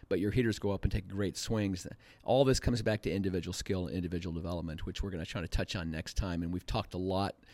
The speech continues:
to date on the podcast about how important training the players in situations, match situations, and game situations, and developing player talent versus developing team talent. Because when you put player talent together,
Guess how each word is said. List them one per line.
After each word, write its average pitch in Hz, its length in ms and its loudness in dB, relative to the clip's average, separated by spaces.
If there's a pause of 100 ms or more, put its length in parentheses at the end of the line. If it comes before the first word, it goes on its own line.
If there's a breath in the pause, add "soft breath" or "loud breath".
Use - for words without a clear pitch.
(260 loud breath)
to 104 100 -4
date 101 220 4
on 87 100 0
the 85 80 0
podcast 95 640 2
about 82 220 -4
how 104 380 -2
important 90 600 -2 (420 loud breath)
training 117 380 4
the 104 80 2
players 98 420 4
in 92 100 -2
situations, 95 800 -2
match 98 320 0
situations, 90 640 -4
and 90 120 -4
game 98 200 0
situations, 87 760 -6
and 87 160 -4
developing 95 480 -2
player 107 360 4
talent 92 440 -2
versus 90 260 -6
developing 85 440 -6
team 120 280 0
talent. 85 380 0
Because 90 360 -6 (440 loud breath)
when 123 100 0
you 120 80 4
put 175 240 6
player 131 240 4
talent 107 340 2
together, 92 520 -2